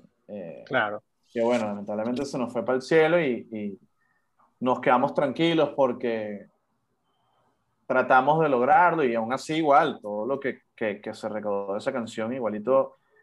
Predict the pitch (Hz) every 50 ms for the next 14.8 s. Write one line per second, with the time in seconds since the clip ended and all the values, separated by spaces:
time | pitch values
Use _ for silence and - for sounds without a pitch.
0 | _ _ _ _ _ _ _ _ _ _ _ _ _ _ - - 120 117 113 113
1 | - - 120 113 113 113 110 123 135 139 135 135 - - 107 - 113 107 127 147
2 | 151 147 139 135 127 127 123 117 110 110 107 107 107 - - 107 107 104 113 139
3 | 143 135 131 123 123 - 120 107 104 101 92 - - - - - - _ _ -
4 | 120 147 135 104 - - - _ - - - - - - _ - 107 110 107 107
5 | 113 123 120 - 147 127 120 139 143 147 151 165 185 196 196 196 _ _ _ _
6 | _ _ _ _ _ _ _ _ _ 127 127 127 127 123 123 123 131 135 135 139
7 | - 156 143 139 - 135 123 120 117 113 117 139 139 139 139 143 147 143 139 123
8 | 110 117 113 107 104 104 101 - _ _ _ _ _ _ _ _ - - 123 113
9 | 113 123 113 - - - 123 131 147 165 165 - 170 170 170 180 175 170 - -
10 | _ _ - 110 - - - 113 110 - - 139 147 131 113 110 - 131 135 147
11 | 160 165 139 117 110 104 104 104 - 107 101 - 101 104 101 95 101 107 104 104
12 | 123 127 110 107 104 87 76 67 - _ _ _ 104 107 107 107 107 104 107 -
13 | - 139 143 139 123 123 151 151 147 127 104 104 107 110 113 110 147 143 131 113
14 | 110 110 104 120 127 131 117 113 110 113 117 135 143 147 -